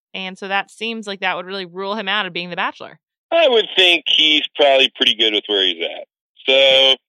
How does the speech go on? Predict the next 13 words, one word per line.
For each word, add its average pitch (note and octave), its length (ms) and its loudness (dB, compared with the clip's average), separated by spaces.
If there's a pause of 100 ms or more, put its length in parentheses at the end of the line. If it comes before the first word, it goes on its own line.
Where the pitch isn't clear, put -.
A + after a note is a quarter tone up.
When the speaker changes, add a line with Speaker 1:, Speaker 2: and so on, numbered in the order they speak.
(380)
Speaker 2:
Peter G3+ 260 4
gets F3 200 0
my C#3 180 2
vote. F#2+ 280 0 (840)
Speaker 1:
I A4 180 4
like C#4 200 0
Peter. G3 400 0
I C#4 120 0
follow E4+ 280 2
Peter's D4 320 -4
mom F#3+ 340 -2
on F#3 60 -2
Instagram. G#3+ 640 -6